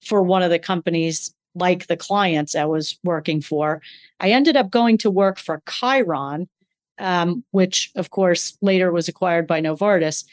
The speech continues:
And Chiron had a diagnostics division that at least partially was in Massachusetts.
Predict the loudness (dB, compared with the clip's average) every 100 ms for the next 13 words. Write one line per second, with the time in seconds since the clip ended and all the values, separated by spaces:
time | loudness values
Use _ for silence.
0 | _ -12 -8 0 2 2 2 2 2 0
1 | 0 2 2 2 0 0 -2 -4 -4 -4
2 | -2 0 0 -2 0 -2 -2 0 0 2
3 | 2 2 -2 0 0 2 2 4 4 2
4 | 0 -2 -10 -2 4 4 6 2 -2 -6
5 | -4 -2 -2 -4 -8 -8 -12